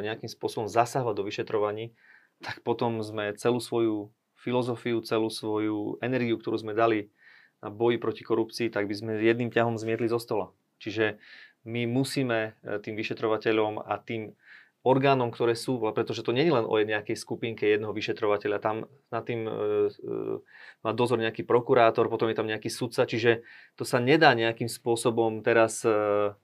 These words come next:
povedať zjednodušene, že tu nejaký vyšetrovateľ. To, čo sa snaží Fico, e, v podstate vyvoláva ten dojem, že tu ide o nejakých politických väzňov, alebo že teraz nejaké sú nátlaky na nich.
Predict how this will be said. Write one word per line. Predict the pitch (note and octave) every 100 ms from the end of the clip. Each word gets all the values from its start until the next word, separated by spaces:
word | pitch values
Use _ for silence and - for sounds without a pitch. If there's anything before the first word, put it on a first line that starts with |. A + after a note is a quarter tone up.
| _
povedať | - A2+ A2 G#2+ A2+
zjednodušene, | A2 A2+ A2 A2 A#2 G#2+
že | G2+
tu | F#2+ A2+
nejaký | G#2 G2
vyšetrovateľ. | G2+ - G#2+ G#2+ G2+ - G2
To, | A3
čo | E3
sa | A2+
snaží | - A#2 A#2
Fico, | A2 C#3 C3+ A2+ A#2 _ _ - - _
e, | A2 G#2+ G#2+ G#2
v |
podstate | - A2+ A#2 A#2+
vyvoláva | A#2 A2+ A#2 A2 A2
ten | A2+ G#2+
dojem, | A2+ A#2 A2
že | G#2 -
tu | A2+
ide | A2+ A2+
o | A2+
nejakých | A2 G#2 G#2 G#2+ -
politických | A2+ G#2+ G#2+ A#2 G2+
väzňov, | G#2+ A#2 A2+ G2+
alebo | G2+ G#2 G#2
že |
teraz | G#2+ A2 G#2
nejaké | G#2+ G#2+ A2+
sú | - G#2+
nátlaky | A2+ A#2 A2+ -
na | G#2+ A2
nich. | A#2 -